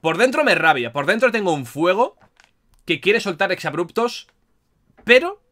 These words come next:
hasta la confirmación oficial voy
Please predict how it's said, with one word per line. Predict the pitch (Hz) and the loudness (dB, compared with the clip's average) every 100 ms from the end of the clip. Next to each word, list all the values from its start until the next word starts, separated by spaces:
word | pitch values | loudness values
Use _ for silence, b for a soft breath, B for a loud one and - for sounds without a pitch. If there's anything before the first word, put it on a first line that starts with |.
| _ _ _ _ _ _ _ _ - | _ _ _ _ _ _ _ _ -4
hasta | 170 170 | -2 -2
la | 151 | -2
confirmación | 139 143 147 170 123 | -4 -6 -4 -4 -4
oficial | 117 123 233 392 - _ _ _ _ _ _ _ _ _ _ | -8 -4 -4 -4 -12 _ _ _ _ _ _ _ _ _ _
voy | 113 143 208 294 | -10 -4 -4 -4